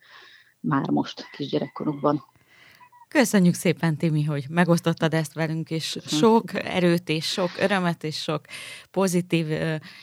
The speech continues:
Speaker 2: élményt kívánunk a nevelőmamiságban is, és a,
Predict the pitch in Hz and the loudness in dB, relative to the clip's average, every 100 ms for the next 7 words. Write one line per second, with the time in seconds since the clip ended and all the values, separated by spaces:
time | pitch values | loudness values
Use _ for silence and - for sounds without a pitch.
0 | - 175 175 165 147 151 151 160 147 147 | -4 2 4 4 2 -4 -4 -4 -4 -4
1 | 147 147 135 135 175 190 175 175 - 175 | -4 -4 -4 0 4 6 4 2 -2 0
2 | 175 170 - 170 160 156 147 151 - 147 | 2 2 0 0 -2 -4 -6 -6 -6 -8
3 | - 147 | -6 -6